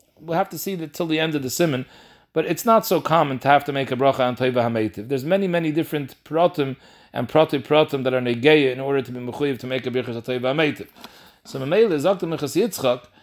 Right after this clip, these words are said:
in most cases, when you're drinking another wine, it's not gonna be so clear that you have to make a Taiva Hameitiv. So it's kedai to be mechaven when you bench,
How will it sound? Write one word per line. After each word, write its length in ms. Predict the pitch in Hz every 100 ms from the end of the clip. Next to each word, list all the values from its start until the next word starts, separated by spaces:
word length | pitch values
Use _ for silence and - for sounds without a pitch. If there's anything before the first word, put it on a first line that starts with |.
| _ _ _ _ _ _ _ _ _ -
in 180 | 143 143
most 380 | 175 226 - -
cases, 720 | 185 220 - 139 135 135 -
when 180 | 139 139
you're 100 | 135
drinking 360 | 147 185 175
another 320 | 156 151 156 147
wine, 520 | 156 180 127 139 - _ _ _ _ _ _
it's 180 | 156 -
not 160 | 214 202
gonna 160 | 202
be 140 | 175 180
so 180 | 185 165
clear 340 | - 190 180
that 120 | 151
you 80 | 147
have 120 | 147
to 40 | 151
make 140 | 139
a 20 |
Taiva 300 | 139 139 135
Hameitiv. 340 | 143 143 117 101
So 140 | -
it's 120 | 127
kedai 680 | - 135 135 180 220 135 160 - _ _ _
to 80 | 151
be 100 | 147
mechaven 560 | 139 - 170 208 156 135
when 140 | 131
you 100 | 123
bench, 580 | 123 214 151 151 -